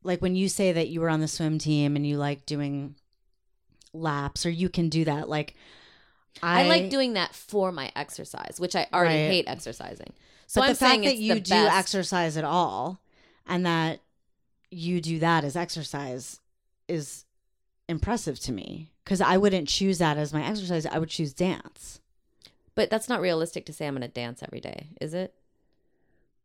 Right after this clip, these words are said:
Speaker 1: Me?
Speaker 2: Like, don't you have to exercise every day or three
Speaker 1: I
Speaker 2: times
Speaker 1: don't.
Speaker 2: a week? No.
Speaker 1: But I used to dance every, three times a week.
Speaker 2: Really?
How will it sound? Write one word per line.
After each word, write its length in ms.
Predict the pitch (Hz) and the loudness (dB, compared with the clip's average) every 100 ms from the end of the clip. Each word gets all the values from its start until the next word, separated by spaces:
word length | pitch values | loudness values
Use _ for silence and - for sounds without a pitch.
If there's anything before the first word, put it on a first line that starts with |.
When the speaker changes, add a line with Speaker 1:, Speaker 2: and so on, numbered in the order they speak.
| _ _ | _ _
Speaker 1:
Me? 520 | 170 170 160 185 269 285 | 0 4 4 4 0 -2
Speaker 2:
Like, 140 | 220 | 0
don't 120 | 175 214 | 2 4
you 60 | |
have 120 | 254 | 2
to 160 | 240 - | 2 -4
exercise 520 | 175 202 196 190 185 | -4 -4 -2 -2 0
every 200 | 175 165 | -2 -4
day 300 | 160 151 180 | -4 -2 0
or 300 | 165 160 151 | 2 4 2
three 180 | 151 156 | 2 4
Speaker 1:
I 20 | 226 | 6
Speaker 2:
times 300 | 165 175 180 | 6 4 2
Speaker 1:
don't. 20 | |
Speaker 2:
a 60 | |
week? 340 | 165 156 196 _ _ _ _ _ - | 0 -2 -6 _ _ _ _ _ -8
No. 220 | 165 151 | -4 0
Speaker 1:
But 140 | 170 202 | 4 6
I 100 | 190 | 6
used 200 | 220 - | 4 0
to 80 | 160 | 0
dance 320 | 156 233 190 | 2 2 0
every, 200 | 147 143 - | -2 -6 -6
three 200 | 165 151 | -4 -2
times 260 | 139 139 | -2 -2
a 60 | 147 | -4
week. 220 | 143 160 | -4 -4
Speaker 2:
Really? 500 | 196 254 147 - 156 | -2 0 0 -4 -12